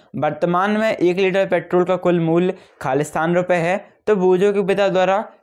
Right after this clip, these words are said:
एक सप्ताह में कुल कितनी राशि का पेट्रोल खर्च होगा? तो यहाँ पर एक सौ आठ रुपये लीटर है अभी, तो आपको एक सौ आठ रुपये लीटर डाल देना है।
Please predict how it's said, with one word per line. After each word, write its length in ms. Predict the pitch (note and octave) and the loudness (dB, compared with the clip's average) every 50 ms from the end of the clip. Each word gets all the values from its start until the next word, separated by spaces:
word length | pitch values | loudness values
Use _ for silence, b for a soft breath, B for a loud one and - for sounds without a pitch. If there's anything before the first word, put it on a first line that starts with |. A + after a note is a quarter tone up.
| _ - | _ -2
एक 160 | E3+ F#3+ G3 | -2 -2 0
सप्ताह 420 | G3 G3+ F3+ F#3 - F3+ E3+ F3 E3 | 0 -4 -4 -2 -2 0 0 0 0
में 220 | D#3 D#3+ F3+ G#3 A3 - _ _ _ - | 0 0 -2 -2 -4 -8 _ _ _ -4
कुल 160 | G#3 G#3+ G#3 | -2 -2 0
कितनी 340 | F3+ F#3 D#3+ F#3 G3 G#3 G3+ | -2 -2 -2 -2 0 0 0
राशि 320 | F#3 F#3 F3+ F3+ F3+ F#3+ | 0 0 -2 -2 -4 -4
का 120 | F#3 G3+ G3 | -2 -2 0
पेट्रोल 420 | F#3+ G3 E3 D#3+ D#3+ - F3 F#3 | 0 0 -2 -2 0 0 0 0
खर्च 280 | F#3 - F3+ D3+ C#3+ - | 0 -2 -4 -4 -2 -2
होगा? 220 | D#3 C3 A#2+ A#2+ A2 G#2+ b b b b b b | -2 0 0 0 -2 -4 b b b b b b
तो 60 | D3+ | -2
यहाँ 160 | D#3 D#3 D#3+ | -2 0 -2
पर 180 | D#3+ D#3+ G3 F3+ | -2 -2 -2 -2
एक 120 | F3 F3 | -2 -2
सौ 100 | - F#3+ | -2 -2
आठ 160 | E3+ D#3+ E3 F3 | 0 0 0 -2
रुपये 200 | F#3 E3 F3 F3+ | -2 -2 -2 -2
लीटर 280 | F3 E3 - F3+ E3+ | -2 0 0 0 0
है 120 | F#3 F#3 F3+ | 0 0 0
अभी, 200 | E3 D#3+ G3 G#3+ | 0 0 -2 -4
तो 340 | G#3 - _ _ - C3+ | -6 -10 _ _ -6 -4
आपको 260 | C#3 C#3 - - - D#3+ | -4 -4 -4 -4 -4 -4
एक 100 | D#3 - | -4 -2
सौ 100 | - E3 | -2 -2
आठ 160 | D#3+ D#3+ D#3+ | -2 -2 -2
रुपये 180 | F3+ F3 F#3 F3+ | -4 -2 0 0
लीटर 160 | E3+ E3+ F3 E3+ | 0 0 -2 0
डाल 260 | D#3 D3+ D3 D#3 E3 | 0 0 2 2 2
देना 220 | E3 E3+ E3+ E3+ E3 | 2 2 2 0 0
है। 160 | F3 F#3 A3 | 0 -2 -4